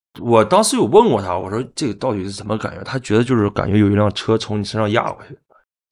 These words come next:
我没有办法，我只能给他讲笑话。你，你讲笑话，你，他，他想打你那种感觉，就是他想抽你，你，他就觉得我当时在那个时间点的话是不应该讲笑话的，他也听不进去的，就感觉自己像个傻子似的。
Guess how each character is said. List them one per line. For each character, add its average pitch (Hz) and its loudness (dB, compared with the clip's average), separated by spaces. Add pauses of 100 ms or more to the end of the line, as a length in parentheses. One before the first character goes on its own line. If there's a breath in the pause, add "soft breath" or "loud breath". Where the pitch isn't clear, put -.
我 101 4
没 135 0
有 165 8
办 101 0
法， - -14
我 98 4
只 - 0
能 107 4
给 113 0
他 104 6
讲 92 0
笑 110 4
话。 - -8 (140)
你， 101 -8 (480)
你 180 0
讲 127 4
笑 220 6
话， 233 4
你， 135 -4
他， - -16 (260)
他 165 -10
想 175 -2
打 - -2
你 147 2
那 107 2
种 98 0
感 95 -6
觉， 98 -12
就 110 -8
是 139 -6
他 151 -4
想 110 -2
抽 143 2
你， 107 -2
你， 104 -8 (1700 loud breath)
他 208 2
就 208 8
觉 123 4
得 151 8
我 113 6
当 139 2
时 131 -6
在 143 2
那 135 4
个 104 2
时 - -2
间 120 4
点 104 0
的 69 -6
话 98 -6
是 107 -6
不 147 2
应 165 2
该 180 0
讲 107 -2
笑 87 -12
话 82 -10
的， - -20 (300)
他 143 0
也 151 2
听 147 -2
不 139 2
进 147 -2
去 143 -4
的， 53 -10 (360)
就 - 0
感 95 0
觉 95 -2
自 104 0
己 95 2
像 104 0
个 95 0
傻 - -2
子 120 -12
似 92 -10
的。 - -8